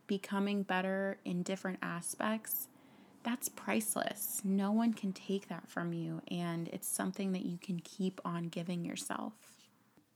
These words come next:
Becoming a better version of yourself is way easier said than done. I think what's so exciting about self-empowerment and self-improvement is that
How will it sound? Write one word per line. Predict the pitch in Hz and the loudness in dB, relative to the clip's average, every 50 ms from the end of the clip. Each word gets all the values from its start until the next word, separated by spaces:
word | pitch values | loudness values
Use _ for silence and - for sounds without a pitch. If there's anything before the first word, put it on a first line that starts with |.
| _ _ - | _ _ 0
Becoming | 233 226 214 - - 240 233 254 277 269 | 2 2 2 0 0 4 6 8 8 8
a | 262 | 8
better | 220 220 196 196 202 196 | 6 6 4 2 2 0
version | 196 190 - 190 190 190 196 196 196 190 | 0 0 0 0 0 0 0 0 0 0
of | 190 185 | 0 0
yourself | 196 190 190 - - 202 190 190 190 190 - - - | -2 -2 -2 -2 -2 0 2 2 2 0 -2 -4 -2
is | - 190 185 185 185 185 185 185 - | 0 2 4 4 4 2 0 -2 -2
way | 208 185 185 185 180 185 185 185 185 - | 0 2 4 4 6 6 6 4 4 2
easier | - 180 180 - - 185 180 180 | 2 0 0 0 -2 -2 -2 -2
said | 175 - - 185 180 175 | -2 0 0 0 0 0
than | - 185 180 175 | 0 0 0 0
done. | 175 185 185 190 - - 208 220 214 - - - - - - - - - - - _ _ _ _ - | 0 -2 -2 -2 0 0 0 0 -2 -4 -10 -20 -20 -20 -20 -20 -20 -20 -20 -20 _ _ _ _ -4
I | - 214 214 | -2 -2 2
think | - - 269 269 - | 6 8 8 10 10
what's | 294 277 285 - - | 8 6 4 2 2
so | - 220 208 208 | 4 4 4 4
exciting | 202 196 - - - - 190 180 180 180 185 185 185 185 190 - | 2 0 0 -2 -2 0 2 2 4 4 4 4 4 2 0 0
about | - 180 - 190 180 175 175 175 175 - - | -2 -2 -2 -4 -6 -4 -4 -4 -4 -4 -2
self-empowerment | - - 190 185 180 - - 190 185 185 - - 180 175 175 185 185 185 185 190 190 190 - - | -2 0 0 0 0 0 0 0 0 -2 -2 -4 -4 -2 -2 -2 0 0 0 0 0 -2 -2 0
and | 202 190 185 180 175 175 175 | 0 2 2 2 0 0 -2
self-improvement | - - 190 180 180 - 196 180 175 - - 185 185 185 214 202 202 - - | -2 -2 -2 -2 0 0 0 -2 -2 -2 -2 -2 -2 0 0 0 0 0 -2
is | 196 190 - | -2 -2 -2
that | - 190 180 180 175 - | -2 -2 0 0 -2 -4